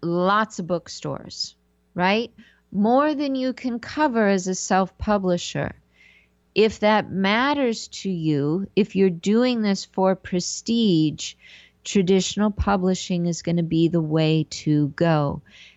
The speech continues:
And it's especially gonna be the way to go for your second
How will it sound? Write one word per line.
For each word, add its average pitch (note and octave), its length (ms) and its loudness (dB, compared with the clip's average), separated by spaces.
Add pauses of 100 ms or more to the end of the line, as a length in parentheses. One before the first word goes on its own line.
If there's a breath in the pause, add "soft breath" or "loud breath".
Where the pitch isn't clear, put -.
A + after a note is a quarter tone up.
(140 loud breath)
And F3+ 100 2
it's F#3 240 -2
especially G#3+ 720 0
gonna E3 220 0
be D#3+ 160 0
the E3 100 2
way E3+ 260 2
to E3 80 0
go D#3+ 260 0
for E3+ 300 -4
your D#3 300 -2
second - 680 -4